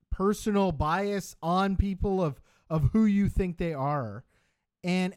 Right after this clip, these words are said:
as the story goes, little pieces are brought out. So at one point, s-, you realize Sam is a lawyer and a master litigator,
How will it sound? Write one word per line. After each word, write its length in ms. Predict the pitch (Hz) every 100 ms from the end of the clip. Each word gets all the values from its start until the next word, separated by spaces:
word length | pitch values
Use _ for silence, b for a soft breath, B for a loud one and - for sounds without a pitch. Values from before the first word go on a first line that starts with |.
| -
as 440 | 196 240 277 226
the 140 | 254
story 600 | 233 - - 202 202 196
goes, 920 | 165 131 170 240 156 117 120 127 - _ _ _
little 560 | 147 139 175 226 240 214
pieces 640 | - 208 208 - 175 151
are 100 | 147
brought 300 | 135 139 123
out. 160 | 104 - _ _ _ _ _ _ _ _
So 520 | - 190 175 180 180 -
at 180 | 160 170
one 300 | 147 202 285
point, 440 | 254 180 160 151 151 _ _ _ _ _ _ -
s-, 280 | - - -
you 400 | 165 180 170 165
realize 480 | 170 180 180 170 165
Sam 280 | 185 175
is 120 | 170 156
a 40 |
lawyer 500 | 151 180 220 196 165
and 100 | 139
a 20 |
master 440 | 135 151 165 - 156
litigator, 580 | 165 226 190 156 143